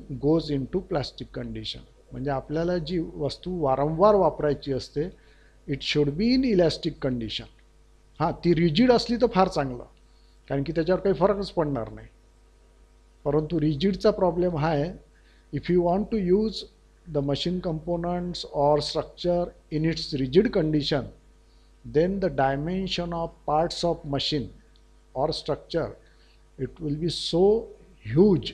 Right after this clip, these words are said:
or heavy. म्हणजे तुमचं सायकलची जी रिंग सध्या तुम्ही पाहताय, ती त्याच्या दहा पट होऊन जाईल. म्हणजे ती सायकल किती स्वतः हेवी होऊन जाईल. So that is not affordable, that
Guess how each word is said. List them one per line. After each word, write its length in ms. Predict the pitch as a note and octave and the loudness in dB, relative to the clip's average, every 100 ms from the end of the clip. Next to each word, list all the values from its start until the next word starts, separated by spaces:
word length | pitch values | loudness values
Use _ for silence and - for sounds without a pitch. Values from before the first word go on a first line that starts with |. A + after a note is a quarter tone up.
| - | -6
or 140 | B2+ C3+ | -4 -2
heavy. 380 | C#3 D3+ F#3 A2+ - - _ _ _ - _ _ _ - | 2 4 4 2 -4 -20 _ _ _ -20 _ _ _ -10
म्हणजे 200 | C3 D3 | -4 -4
तुमचं 320 | D3 C#3+ E3+ | -4 -4 -2
सायकलची 560 | D3+ D3 C#3+ D#3+ D3+ D#3 | 2 2 2 0 0 -2
जी 180 | C#3+ D#3 | 0 2
रिंग 220 | D#3 E3 | 2 2
सध्या 320 | D#3+ C#3 E3 | 0 4 4
तुम्ही 260 | D#3+ D#3+ D#3 | 4 0 0
पाहताय, 500 | D3+ C#3+ D3 C#3 G#2+ - - _ _ _ _ _ _ _ _ _ _ _ _ _ _ _ - | 2 2 2 0 0 -10 -20 _ _ _ _ _ _ _ _ _ _ _ _ _ _ _ -2
ती 260 | F3 G#3+ A3+ - - | 0 0 -4 -8 -4
त्याच्या 240 | D3+ E3 | -2 0
दहा 220 | D#3 D#3 | 2 2
पट 240 | F#3 G3+ - | 4 2 2
होऊन 180 | D#3 D3 | 0 0
जाईल. 220 | A#2+ A2+ - _ - | -2 -4 -18 _ -14
म्हणजे 240 | C3+ D3 C#3 _ _ - | -8 -6 -8 _ _ -10
ती 60 | D3 | -6
सायकल 440 | - C3 B2+ F3 F3 | 0 0 2 0 0
किती 220 | E3+ F#3+ | -4 -4
स्वतः 300 | - D3+ F3 | -2 0 0
हेवी 360 | C3+ D3 D3 D#3+ | 2 2 6 6
होऊन 220 | D3 C#3+ | 4 2
जाईल. 280 | C3 F#2 - - | 0 -2 -10 -6
So 240 | C#3+ D3 C#3+ | 0 0 2
that 220 | C#3+ C#3 | 2 2
is 260 | D#3+ F3 - - C3 | -4 -6 -12 -8 -6
not 160 | C#3+ | -4
affordable, 680 | C#3 - C#3+ D3 D3 D#3+ D#3 | -4 0 2 2 0 0 0
that 160 | C3+ | 0